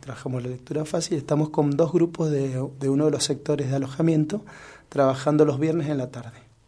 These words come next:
Ellos ya están preparados, los jóvenes cu-, para el día que les toca la hora, salen, participan,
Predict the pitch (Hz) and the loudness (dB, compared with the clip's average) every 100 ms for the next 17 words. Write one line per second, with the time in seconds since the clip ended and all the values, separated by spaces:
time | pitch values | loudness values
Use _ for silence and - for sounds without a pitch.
0 | _ _ _ _ _ _ _ _ - 165 | _ _ _ _ _ _ _ _ -4 -2
1 | 175 170 160 - 185 202 - - _ - | -2 -6 -8 -4 -4 -4 -12 -20 _ -2
2 | 135 131 139 170 139 139 - - _ - | -2 0 -2 -2 -4 -6 -14 -20 _ -12
3 | 113 - 151 151 156 - - _ 123 117 | -12 -2 2 2 0 -4 -16 _ -6 -4
4 | 120 123 151 165 165 - 131 131 165 160 | -4 -2 -2 0 -4 -6 -10 -4 -4 0
5 | 143 139 165 170 151 - 160 160 156 156 | 0 0 0 -2 -2 0 0 -2 -6 -10
6 | 156 - - - _ 139 127 135 123 - | -14 -20 -20 -20 _ -4 -4 -4 -4 -2
7 | 156 156 143 | -4 -6 -8